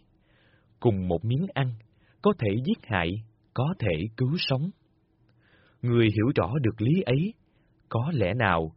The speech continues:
lại không suy xét kỹ. Đồng lõa với kẻ xấu bị âm phủ trách phạt.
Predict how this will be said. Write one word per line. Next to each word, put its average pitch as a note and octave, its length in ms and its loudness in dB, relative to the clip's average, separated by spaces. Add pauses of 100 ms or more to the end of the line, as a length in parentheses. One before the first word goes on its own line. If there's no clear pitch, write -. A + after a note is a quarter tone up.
(120)
lại F#2+ 240 4 (160)
không C#3 240 -2
suy B2 300 0 (120)
xét - 220 -6
kỹ. F#2+ 120 2 (3000)
Đồng A2+ 260 4
lõa F#2 260 6 (160)
với D#3 200 6
kẻ F2 160 4 (120)
xấu D#3 280 2 (240)
bị E2 400 0
âm A2+ 140 0 (120)
phủ G2 360 -2
trách F#3+ 140 -2 (120)
phạt. E2 180 2